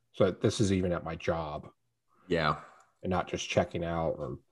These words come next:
Speaker 1: my weekend. It's just knowing that I'm doing work that matters.
Speaker 2: Yeah,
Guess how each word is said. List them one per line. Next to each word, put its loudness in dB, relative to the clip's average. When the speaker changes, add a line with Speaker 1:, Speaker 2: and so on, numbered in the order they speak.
Speaker 1:
my 0
weekend. -2
It's -12
just -10
knowing 6
that 2
I'm -2
doing 0
work 0
that -2
matters. -4
Speaker 2:
Yeah, 2